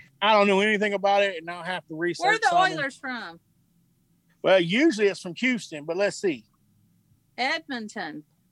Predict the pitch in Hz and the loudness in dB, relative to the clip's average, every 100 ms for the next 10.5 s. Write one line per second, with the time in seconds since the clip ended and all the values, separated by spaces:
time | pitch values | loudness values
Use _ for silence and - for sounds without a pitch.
0 | _ _ _ _ - 214 196 190 220 175 | _ _ _ _ 2 4 4 0 -4 -8
1 | - 180 220 247 147 101 - - _ _ | -12 -6 -6 -6 -8 -10 -12 -20 _ _
2 | - 233 214 - - _ _ _ _ _ | -12 -10 -10 -12 -14 _ _ _ _ _
3 | _ _ _ _ _ _ _ _ _ _ | _ _ _ _ _ _ _ _ _ _
4 | _ - _ _ _ _ _ _ _ _ | _ -20 _ _ _ _ _ _ _ _
5 | _ _ _ _ _ _ - 240 277 285 | _ _ _ _ _ _ -6 0 2 4
6 | 302 320 311 302 254 240 - 220 - _ | 2 2 2 2 0 0 -4 -8 -8 _
7 | _ _ _ _ _ - 254 302 311 311 | _ _ _ _ _ -4 -2 0 0 -2
8 | 320 277 277 277 277 277 254 226 220 269 | -2 -2 -2 -2 -2 -2 -4 -6 -4 -2
9 | 262 254 240 240 220 208 196 185 180 180 | -2 0 -2 0 0 0 -6 -16 -16 -10
10 | 180 165 139 - - | -6 -6 -8 -14 -18